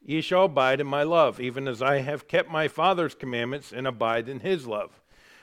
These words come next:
These things have I spoken unto you, that, that my joy might remain in you,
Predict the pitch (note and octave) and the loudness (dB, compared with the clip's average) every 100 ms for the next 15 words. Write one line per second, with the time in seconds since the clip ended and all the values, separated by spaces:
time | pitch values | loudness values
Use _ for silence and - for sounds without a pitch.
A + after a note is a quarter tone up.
0 | - F#3 A3+ - G3 F3+ D#3 D3 C#3 - | -4 -2 0 2 2 2 2 2 2 4
1 | A#3+ A#3 D3+ C3 A#2 C3+ D3+ D3+ - _ | 4 4 -4 -4 -4 -2 -2 -4 -10 _
2 | C3 C3 C3 - C3+ C3+ A#2 B2 F#3+ G#3+ | 0 0 0 -4 -2 -2 -2 -2 2 4
3 | G3 D3 D3 C3+ C3+ D#3+ G#3 F3 D3+ B2+ | 2 0 -2 -2 -2 0 0 -2 -2 0
4 | B2+ C3 | 0 0